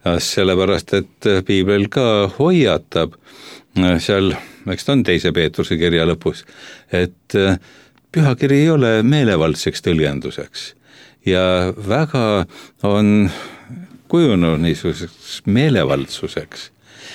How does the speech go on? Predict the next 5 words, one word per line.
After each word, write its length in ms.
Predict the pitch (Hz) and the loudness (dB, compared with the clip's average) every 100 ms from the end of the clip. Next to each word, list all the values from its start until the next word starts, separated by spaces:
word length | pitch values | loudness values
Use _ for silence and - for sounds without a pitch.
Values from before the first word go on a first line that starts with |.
| - - - | -20 -12 -2
Ja 160 | 104 104 | 2 2
eriti 640 | 127 143 110 - 120 110 - - - - - _ 120 104 - | 4 2 0 0 0 0 -4 -20 -20 -20 -20 _ -2 -2 0
pärast 360 | 107 95 143 | 0 0 0
seda, 220 | 127 110 | 0 0
kui 340 | 85 98 101 | 0 2 2